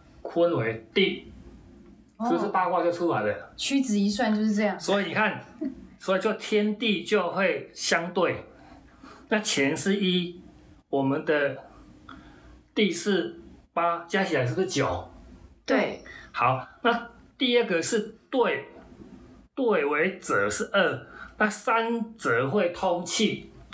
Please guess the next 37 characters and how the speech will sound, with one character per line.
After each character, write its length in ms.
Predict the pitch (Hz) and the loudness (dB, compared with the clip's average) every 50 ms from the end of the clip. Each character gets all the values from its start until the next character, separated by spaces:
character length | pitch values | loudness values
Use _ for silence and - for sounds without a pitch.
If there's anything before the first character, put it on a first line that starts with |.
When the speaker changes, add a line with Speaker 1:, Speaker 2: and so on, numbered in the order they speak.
| - - - - - - - - | -16 -16 -16 -16 -18 -18 -18 -16
Speaker 1:
所 260 | - - 208 214 220 | -6 -2 0 0 0
以 80 | 208 202 | 0 0
我 100 | 139 135 | -2 -2
们 220 | 135 151 170 165 | -2 -2 -2 -2
看 300 | 170 - 226 226 208 196 | -2 0 2 2 2 2
我 100 | - 127 | 0 0
们 300 | 123 123 131 131 139 139 | 0 2 2 2 0 0
的 300 | 135 156 147 143 135 139 - - - - - - - - - - - - - - - - - | 0 0 2 2 0 -2 -6 -14 -18 -20 -20 -20 -20 -20 -20 -20 -20 -18 -12 -10 -10 -10 -6
无 100 | - 165 | -2 0
名 200 | 190 202 214 226 | 2 2 2 2
指 140 | 220 220 - | 0 -2 -2
的 100 | 135 139 | -2 -2
最 200 | 139 214 214 190 | 0 0 0 0
下 200 | 170 - 214 190 | 0 0 0 0
面 220 | 185 190 185 175 175 | 2 0 0 0 0
那 140 | 185 180 | 0 0
个 80 | 175 170 | 0 0
地 180 | 170 185 170 170 | -2 0 0 2
方 160 | 175 170 165 | 2 2 2
是 120 | - - 185 | 0 0 0
不 60 | 175 | 0
是 140 | - 143 - | 0 -2 -2
三？ 520 | - - - 190 165 165 165 160 - - - - - | -4 -2 0 2 2 2 2 -2 -6 -14 -20 -10 -4
Speaker 3:
对。 360 | - 240 214 202 175 165 - - - - - _ | 0 2 2 2 0 -2 -6 -12 -18 -20 -20 _
Speaker 1:
是 160 | - - 202 | -4 -2 0
不 80 | 190 180 | 0 0
是 100 | - - | 0 -2
七？ 600 | - - - - 185 180 175 175 175 - - - - - - | 0 0 2 2 2 2 2 0 -4 -8 -14 -20 -20 -18 -8
所 160 | - - 180 | -4 -2 -2
以 40 | 180 175 - | -2 -2 0
二 200 | - 233 208 185 | 0 0 2 2
加 220 | 165 - 202 185 185 | 0 0 0 0 0
七 220 | 180 - 208 196 | 0 0 -2 -2
是 140 | 190 - 185 | 0 0 0
不 40 | 190 | 0
是 80 | 190 | 0
九？ 220 | 190 - 139 110 | 2 0 0 0